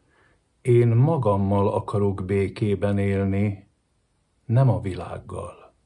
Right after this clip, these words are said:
Petőfi Sándor születésének kétszázadik évfordulóján minden nap idézzünk fel egy Petőfi verset abból a hónapból, amelyben írta, s vélhetőleg abból a napból, amelyen írta.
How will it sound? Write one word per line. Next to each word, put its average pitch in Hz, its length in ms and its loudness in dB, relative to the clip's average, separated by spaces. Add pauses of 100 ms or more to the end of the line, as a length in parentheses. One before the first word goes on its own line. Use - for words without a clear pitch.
(1300)
Petőfi 123 460 2
Sándor 117 640 0
születésének 107 1000 -2
kétszázadik 104 920 -2
évfordulóján 110 1040 0
minden 117 480 2
nap 110 300 0
idézzünk 110 680 0
fel 101 220 -2
egy 95 160 -2
Petőfi 110 540 -2
verset 113 600 0 (260)
abból 139 500 2
a 135 40 2
hónapból, 113 640 2
amelyben 104 520 0
írta, 117 460 0
s - 120 -4
vélhetőleg 113 960 2
abból 117 520 2
a 101 60 2
napból, 98 840 0
amelyen 90 600 -4
írta. 90 640 -12